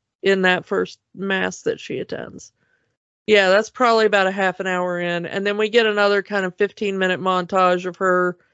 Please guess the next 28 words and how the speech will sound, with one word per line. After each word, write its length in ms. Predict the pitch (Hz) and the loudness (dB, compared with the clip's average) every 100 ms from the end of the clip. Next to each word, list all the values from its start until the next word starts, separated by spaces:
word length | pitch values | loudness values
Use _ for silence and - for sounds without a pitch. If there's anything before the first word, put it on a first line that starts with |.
| _ _ _ _ _ - | _ _ _ _ _ -4
not 440 | 226 214 208 202 | 2 4 4 4
really 360 | 143 202 202 196 | 2 2 2 2
fitting 460 | 202 196 190 190 | 2 0 2 0
in 480 | 190 185 185 185 185 | -2 0 0 0 -2
with 420 | 185 185 180 175 - _ _ _ _ _ _ _ _ _ _ _ _ _ | 0 0 0 -6 -20 _ _ _ _ _ _ _ _ _ _ _ _ _
the 100 | 202 | 0
life 560 | 190 185 180 180 - _ | 2 4 4 2 -4 _
there. 560 | 196 190 190 185 185 185 | 0 2 2 2 2 0
And 260 | 180 180 - _ _ _ _ | -2 -6 -10 _ _ _ _
she 300 | - - 240 | -6 0 4
has 240 | 226 208 202 | 6 4 4
that 200 | 214 185 | 2 4
bit 220 | 202 185 | 4 4
where 160 | 202 | 0
she 200 | 190 - | -2 -4
goes 280 | 202 202 190 | 0 0 0
into 200 | 196 196 | -4 -8
the 100 | 190 | -6
biker 400 | 180 185 185 196 | 0 0 0 -2
bar 440 | 180 185 185 185 185 | 0 2 4 2 0
across 480 | - 190 185 185 | -2 0 0 -2
and 120 | 190 185 | -6 -6
just 220 | 190 - | -8 -6
tries 360 | - 185 185 | 0 0 0
to 100 | - | -4
get 320 | 180 190 180 - | -6 -2 0 -2
a 140 | 190 | -4
Coke. 680 | - - 180 180 - - - | -4 0 2 0 -4 -20 -20